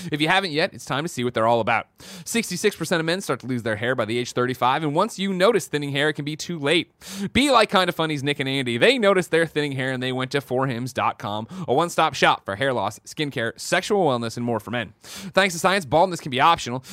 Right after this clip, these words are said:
Hims is helping guys be the best version of themselves with licensed physicians and F D A approved products to help treat hair loss. These are prescription solutions backed by science.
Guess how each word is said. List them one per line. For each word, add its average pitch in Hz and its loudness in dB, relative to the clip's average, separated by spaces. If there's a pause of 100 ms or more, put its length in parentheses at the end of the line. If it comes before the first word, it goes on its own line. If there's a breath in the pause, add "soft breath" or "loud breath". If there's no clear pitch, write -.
(120)
Hims 247 2
is 202 -4
helping 196 2
guys 165 0
be 175 -4
the 160 -2
best 156 0
version 147 0
of 220 4
themselves 147 0
with 147 -2
licensed 165 0
physicians 127 -6 (160 loud breath)
and 131 -4
F 175 -2
D 160 0
A 151 4
approved 143 -2
products 123 0
to 104 -8
help 208 0
treat - -4
hair 120 -4
loss. 107 -2 (340 loud breath)
These 226 4
are 120 0
prescription 170 -6
solutions 113 -6
backed 104 -4
by 110 -4
science. 131 -2